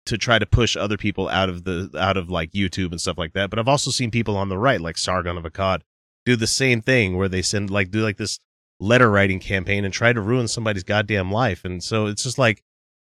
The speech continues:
when we all get on the internet, I think we can all come to a conclusion, like, we're all here to exchange ideas, good or bad. It's just, you know, it's, it's, but when you're out in public, I think that's a different thing. Sorry. Uh,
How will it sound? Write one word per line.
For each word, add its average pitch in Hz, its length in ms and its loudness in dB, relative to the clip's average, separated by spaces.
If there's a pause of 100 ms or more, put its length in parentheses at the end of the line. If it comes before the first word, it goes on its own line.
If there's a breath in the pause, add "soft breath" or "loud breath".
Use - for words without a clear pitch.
(140)
when 160 180 6
we 165 160 12
all 190 140 8
get 175 120 6
on 147 120 6
the 127 100 0
internet, 120 260 6
I 107 60 4
think 127 180 -2
we 123 80 0
can 110 120 0
all 110 140 4
come 117 180 -2
to 107 100 2
a 92 40 -2
conclusion, 95 400 -2
like, 90 140 -2
we're 127 140 4
all 139 120 8
here 113 260 0
to 107 140 -2
exchange 95 440 -2
ideas, 87 360 -2
good 104 280 0
or 98 200 0
bad. 82 460 -2 (480)
It's 98 220 -4
just, 95 160 -8
you 107 100 -2
know, 95 260 -2 (120)
it's, 110 340 -2
it's, 113 200 -2
but 127 300 2
when 131 120 0
you're 139 100 4
out 127 120 4
in 98 80 -6
public, 107 380 0
I 85 60 -4
think 85 160 -8
that's 80 180 -12
a - 40 -16
different - 240 -20
thing. - 60 -20 (140)
Sorry. 85 300 -8 (420)
Uh, 85 220 -2